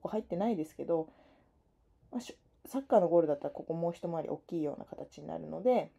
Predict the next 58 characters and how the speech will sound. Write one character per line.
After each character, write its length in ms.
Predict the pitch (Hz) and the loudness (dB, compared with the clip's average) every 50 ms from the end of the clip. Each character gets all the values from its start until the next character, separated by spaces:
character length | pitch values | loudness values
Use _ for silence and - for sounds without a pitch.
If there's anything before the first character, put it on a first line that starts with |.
| _ _ _ | _ _ _
ま 100 | 170 151 | -10 -8
あ、 80 | 131 | -8
ち 100 | - - | -10 -14
ょ 20 | - | -20
っ 20 | - | -20
と 80 | - _ | -18 _
届 300 | - 156 151 151 143 - | -2 0 0 0 -2 -4
か 60 | 143 | -6
な 120 | 139 147 160 | -8 -8 -10
い 60 | 165 | -10
か 160 | - 160 151 | -8 -8 -6
な 200 | 151 143 139 147 - | -6 -6 -8 -10 -12
と 80 | - | -10
い 120 | 151 - 151 | -8 -6 -6
う 60 | 151 | -6
よ 80 | 147 156 | -6 -8
う 40 | |
な 140 | - - - | -10 -10 -12
形 300 | - - - - - - | -14 -14 -16 -20 -20 -20
で 80 | - - | -20 -20
す 140 | - - - | -14 -8 -6
ね。 160 | 202 233 - _ - | -6 -6 -6 _ -2
プ 80 | - | 0
レ 100 | 170 165 | 0 0
ー 20 | 165 | 2
方 160 | 165 160 143 135 | 0 0 -2 -2
向 180 | - - - - | -4 -8 -14 -14
で 120 | - - | -14 -18
す。 180 | - - - - _ _ _ _ _ - - _ _ _ _ _ _ _ _ _ - | -20 -20 -20 -20 _ _ _ _ _ -20 -20 _ _ _ _ _ _ _ _ _ -18
で、 80 | - 294 | -14 -14
あ 40 | 294 | -12
と 180 | - - 359 | -6 -4 -2
は 140 | 349 320 247 | 0 0 0
単 260 | - - 226 233 254 | 2 2 2 2 2
純 220 | 262 262 277 285 285 | 2 0 0 0 0
に、 260 | 285 269 208 151 131 - _ _ _ _ _ _ _ _ _ _ _ _ _ _ _ _ _ - _ _ _ _ _ _ - | 0 0 0 0 -4 -8 _ _ _ _ _ _ _ _ _ _ _ _ _ _ _ _ _ -20 _ _ _ _ _ _ -2
踏 60 | 240 | -2
み 160 | 262 294 - | -2 -2 -2
込 120 | - - 294 | -4 -4 -4
み 260 | 302 302 302 302 - - _ _ _ - | -4 -4 -6 -8 -10 -14 _ _ _ 0
が 320 | - 277 262 196 - - - _ _ _ - | 2 4 4 4 2 0 -4 _ _ _ -20
す 200 | - - - 269 | -18 -6 -2 0
ぐ 100 | 240 202 | 0 2
に 180 | 165 147 - - - | 0 0 -4 -6 -4
踏 60 | - | -2
め 140 | 185 185 180 | 0 2 2
て 140 | 180 180 175 | 2 2 2
る 260 | 170 175 175 - - - | 4 4 2 0 -2 -4
パ 120 | - 180 | -4 -2
タ 200 | 170 - 185 170 | 0 2 2 2
ー 40 | 160 | 2
ン 60 | 147 | 0
な 80 | - 104 | -4 -8
ん 80 | - - | -10 -12
で 100 | - - | -14 -16
す 80 | - | -10
け 120 | - 180 175 | -6 -2 0
ど、 200 | 185 170 - | 0 0 0